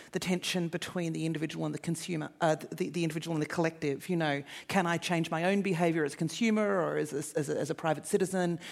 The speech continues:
in order to effect change, or do I have to join with a whole bunch of other people? You have a tension between local and global. Should I work in my own neighbourhood, or am I looking for something bigger, a world stage?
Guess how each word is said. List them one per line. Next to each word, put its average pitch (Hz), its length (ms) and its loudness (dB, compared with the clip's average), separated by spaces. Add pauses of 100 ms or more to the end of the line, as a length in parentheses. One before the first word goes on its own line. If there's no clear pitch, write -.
(120)
in 185 100 2
order 175 160 4
to 165 140 -2
effect 165 240 -2
change, 165 420 -2
or 160 140 2
do 156 100 -4
I 151 60 0
have 147 180 -4
to - 80 -14
join 147 180 -6
with 151 100 -10
a - 20 -8
whole 151 120 -4
bunch 143 140 -6
of - 80 -2
other 165 140 0
people? 165 560 -2 (260)
You - 80 2
have 175 80 2
a 170 60 -2
tension 170 320 -4
between 160 320 -6
local 156 320 -2
and 147 100 -2
global. 170 560 -2
Should - 140 -8
I 147 120 -4 (140)
work 160 420 -6
in 170 60 -2
my 156 200 -2
own 165 200 0
neighbourhood, 175 560 2
or 147 160 0
am 156 140 -6
I 156 60 -2
looking 151 400 -4
for 151 120 -12
something 151 400 -4 (380)
bigger, 185 280 2
a 156 60 2
world 156 300 -2
stage? 165 560 0